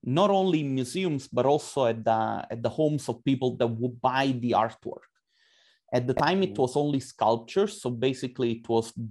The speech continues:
Speaker 1: very low quality three D, uh, work that was displayed. And so when I saw it, I was like,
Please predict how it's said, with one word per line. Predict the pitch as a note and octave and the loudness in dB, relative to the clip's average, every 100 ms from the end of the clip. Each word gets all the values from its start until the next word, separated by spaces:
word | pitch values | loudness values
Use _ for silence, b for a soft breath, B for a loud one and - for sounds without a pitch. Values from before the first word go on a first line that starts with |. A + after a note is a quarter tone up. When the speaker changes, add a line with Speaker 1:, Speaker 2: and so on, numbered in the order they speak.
| - | -2
Speaker 1:
very | C3 C3+ C3 B2+ A#2+ | 2 2 2 0 0
low | A#2 A#2 A#2+ A#2+ | 0 2 2 0
quality | - A#2 A#2 A#2 A#2 A2+ G#2+ _ | 0 0 2 0 -4 -8 -8 _
three | - B2+ B2 | -4 -2 0
D, | G#2+ A#2+ A2+ A2 G#2+ b b b - | 0 2 2 0 -4 b b b -10
uh, | A2 G#2+ | -4 -4
work | A2 A2+ A#2 D#3+ - - | 0 2 2 0 -6 -2
that | A2+ | -2
was | G#2+ G#2 | -2 -6
displayed. | G#2+ - - A#2 C#3+ | -10 -8 -4 -2 0
And | A#2 | -2
so | A#2 | 0
when | A#2 A2 | -2 0
I | A2+ | -2
saw | A2+ B2 | -2 0
it, | B2 B2 | 0 0
I | |
was | G#2+ A2 | -2 -2
like, | - A2 | -2 -2